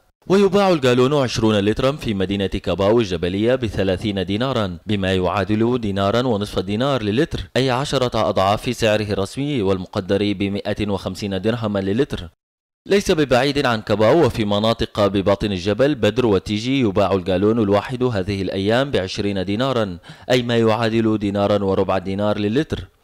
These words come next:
ويباع الجالون في مدينة غات بسعر يتراوح بين خمسة وعشرين وخمسة وثلاثين دينارا، أي بمعدل دينار وربع دينار وخمسة وسبعين درهما للتر الواحد. بالرغم من تدفق البنزين بشكل متقطع لبعض المدن،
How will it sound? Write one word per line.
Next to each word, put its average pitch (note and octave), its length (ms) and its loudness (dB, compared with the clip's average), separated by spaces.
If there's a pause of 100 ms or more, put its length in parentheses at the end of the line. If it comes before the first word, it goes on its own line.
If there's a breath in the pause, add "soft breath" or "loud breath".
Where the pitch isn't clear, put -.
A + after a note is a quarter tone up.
ويباع F3+ 440 2
الجالون A#2 440 4
في A#2+ 140 -4
مدينة G2 420 -2
غات F#2+ 360 0
بسعر G2+ 380 0
يتراوح F#2+ 680 0
بين G2 400 0
خمسة G2+ 340 -8
وعشرين F#2+ 580 -4
وخمسة G2+ 580 -4
وثلاثين F#2+ 680 -4
دينارا، G#2 540 -2 (100)
أي D#3 180 0
بمعدل G#2 640 2
دينار G2+ 480 2
وربع F#2+ 380 2
دينار G#2+ 480 0
وخمسة G#2+ 520 -4
وسبعين G2 560 -2
درهما A2+ 500 0 (240 loud breath)
للتر G#2 340 0
الواحد. G#2+ 540 2 (320)
بالرغم F#3+ 360 4
من D3+ 260 0
تدفق B2+ 420 0
البنزين G#2 520 0
بشكل G#2+ 420 -2
متقطع G#2 600 0
لبعض G2+ 460 0
المدن، G#2+ 560 0